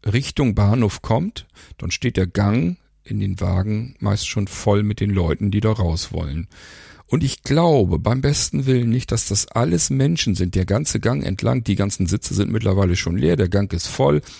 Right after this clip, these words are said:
alles wartet darauf, dass der Zug irgendwann im Bahnhof anhält und die Türen sich öffnen. Und ich bin mir ganz sicher, das sind nie im Leben alles Menschen, die ganz dringend jetzt ihren Anschluss-,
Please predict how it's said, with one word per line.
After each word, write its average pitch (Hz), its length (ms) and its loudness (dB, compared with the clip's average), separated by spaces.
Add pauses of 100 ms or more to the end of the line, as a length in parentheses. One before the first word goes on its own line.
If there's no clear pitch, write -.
alles 117 340 0
wartet 107 300 0
darauf, 101 280 0
dass - 260 -4
der - 140 -4
Zug - 340 -6
irgendwann 101 400 -2
im 95 120 -2
Bahnhof 92 420 -2
anhält 147 400 0
und 95 140 -2
die 120 80 -4
Türen 90 300 -2
sich 123 180 -6
öffnen. 87 400 -4 (540)
Und - 180 -2
ich - 140 -4
bin 160 120 2
mir 156 140 4
ganz 208 260 2
sicher, 151 460 2
das 120 220 2
sind 175 260 2
nie 226 200 8
im 196 200 0
Leben 151 300 2
alles 151 320 0
Menschen, 123 300 -2
die 120 80 0
ganz 190 440 2
dringend 135 560 2 (300)
jetzt - 320 -4
ihren - 160 -2
Anschluss-, - 580 -6